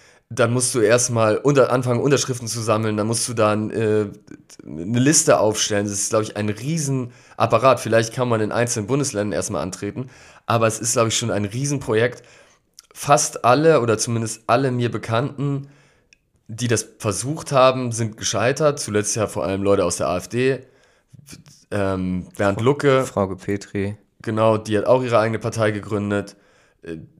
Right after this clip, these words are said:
Speaker 1: zuletzt ist
Speaker 2: Aber das sind natürlich auch, äh, so weitaus unpopulärere Persönlichkeiten.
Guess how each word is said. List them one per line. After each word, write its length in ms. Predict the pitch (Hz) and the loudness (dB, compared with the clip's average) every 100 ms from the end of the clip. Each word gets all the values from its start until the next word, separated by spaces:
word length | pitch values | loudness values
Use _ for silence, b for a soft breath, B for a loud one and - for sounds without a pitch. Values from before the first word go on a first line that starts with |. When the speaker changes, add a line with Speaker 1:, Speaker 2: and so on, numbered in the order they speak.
| - | -12
Speaker 1:
zuletzt 480 | - 113 110 107 - | -6 0 2 0 -2
ist 120 | 104 | 2
Speaker 2:
Aber 120 | 95 | 4
das 200 | 101 101 | 4 4
sind 120 | 113 107 | 2 2
natürlich 360 | 95 98 98 | 2 0 0
auch, 220 | 90 92 | -2 -2
äh, 580 | 92 - - 92 87 87 - - - - - 131 - - | -8 -10 -8 -4 -2 -2 -4 -12 -18 -18 -20 -20 -20 -16
so 440 | - 98 87 82 - 117 | -4 -2 -2 -6 -14 0
weitaus 880 | 98 113 117 - 101 98 101 - - _ _ _ _ - - - - - | 4 4 4 2 4 4 4 -2 -12 _ _ _ _ -16 -16 -18 -20 -10
unpopulärere 1500 | 113 110 107 107 101 - 101 98 98 95 90 90 90 87 98 b b b - | -2 2 4 2 0 -4 -2 2 4 4 4 4 4 2 0 b b b -6
Persönlichkeiten. 880 | 90 90 87 - - 80 - 82 | -2 0 -2 -4 -2 0 -2 -10